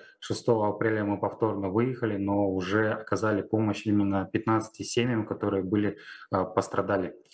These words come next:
А, мы распределили продукты питания, средства личной гигиены. А, также продукты для спасателей в общем объёме около, а, трёх тонн. А, позже мы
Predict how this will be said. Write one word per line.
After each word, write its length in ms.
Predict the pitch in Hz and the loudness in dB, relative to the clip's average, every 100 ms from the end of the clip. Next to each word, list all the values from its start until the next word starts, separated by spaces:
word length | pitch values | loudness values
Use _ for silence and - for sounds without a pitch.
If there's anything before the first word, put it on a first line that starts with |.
| - - | -20 0
А, 180 | 95 92 | 2 4
мы 180 | 104 113 | 4 2
распределили 440 | 110 117 107 101 | 2 0 0 0
продукты 400 | 104 107 101 107 | 0 0 0 -4
питания, 540 | - 98 127 143 139 | -4 -2 0 0 -2
средства 360 | 123 107 - 104 | -2 -4 -2 0
личной 360 | 98 123 - 113 | 2 0 0 0
гигиены. 640 | 110 104 110 107 98 90 _ _ _ _ _ | 2 4 4 2 0 -4 _ _ _ _ _
А, 280 | 110 95 92 | 0 0 0
также 400 | 101 113 98 101 | 0 0 0 -4
продукты 560 | - 101 113 113 104 92 | 0 0 0 -2 -2 0
для 180 | 98 | 0
спасателей 640 | 95 - 92 - - 113 95 | -2 -4 0 0 0 0 0
в 180 | 90 | 0
общем 240 | 104 - 95 | 0 0 0
объёме 320 | 92 107 98 | 2 2 2
около, 400 | 92 - 92 90 - - - | 0 2 0 0 -8 -14 -4
а, 260 | 101 95 92 | 2 2 2
трёх 360 | - 113 101 - | 0 0 0 -2
тонн. 300 | 98 80 - - - - 101 | -2 -2 -10 -18 -18 -8 0
А, 280 | 95 - - - _ - | 0 0 -6 -20 _ 6
позже 340 | 135 143 147 | 6 6 2
мы 340 | 113 117 127 | 2 4 2